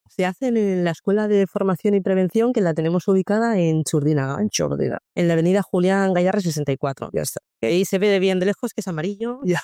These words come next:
Speaker 2: ya, sí, es la día.
Speaker 1: Sí.
Speaker 2: En la día es el color,
Speaker 1: <laughs>
Speaker 2: amarillo es el color de la día, ya lo creo que sí. Y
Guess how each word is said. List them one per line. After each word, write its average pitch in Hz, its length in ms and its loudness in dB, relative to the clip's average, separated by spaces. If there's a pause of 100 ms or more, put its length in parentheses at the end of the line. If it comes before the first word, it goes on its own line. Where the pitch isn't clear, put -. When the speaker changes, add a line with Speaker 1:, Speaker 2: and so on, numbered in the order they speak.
Speaker 2:
ya, 160 240 2
sí, 127 240 0
es 156 160 0
la 160 140 2
día. 160 280 0 (140)
Speaker 1:
Sí. - 200 -2
Speaker 2:
En 160 100 0
la 160 100 2
día 185 240 2
es 165 100 -4
el 180 160 0
color, 185 480 2
Speaker 1:
<laughs> - 60 -12
Speaker 2:
amarillo 180 400 2
es 143 80 0
el 170 140 0
color 165 280 0
de 160 100 2
la 160 120 2
día, 143 240 2
ya 160 160 2
lo 160 140 2
creo 151 260 2
que 120 100 0
sí. 113 180 -2 (480)
Y 160 580 4